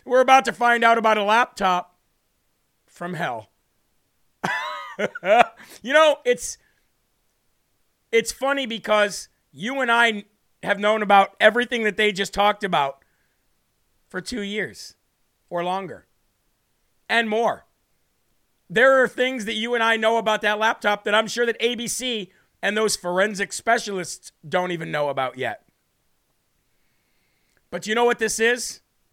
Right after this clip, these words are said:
This is the mainstream media turning on Joe Biden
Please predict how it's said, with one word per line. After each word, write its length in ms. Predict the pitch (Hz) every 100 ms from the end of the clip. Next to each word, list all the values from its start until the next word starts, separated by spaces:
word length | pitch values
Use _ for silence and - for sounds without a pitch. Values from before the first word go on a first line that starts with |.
| _ _ _ _ -
This 320 | 151 220 233
is 140 | 233
the 80 | 190
mainstream 640 | 202 208 220 - 220 220 214
media 320 | 220 202 180
turning 360 | - 190 196
on 160 | 190 185
Joe 240 | 170 175
Biden 460 | 170 190 196 135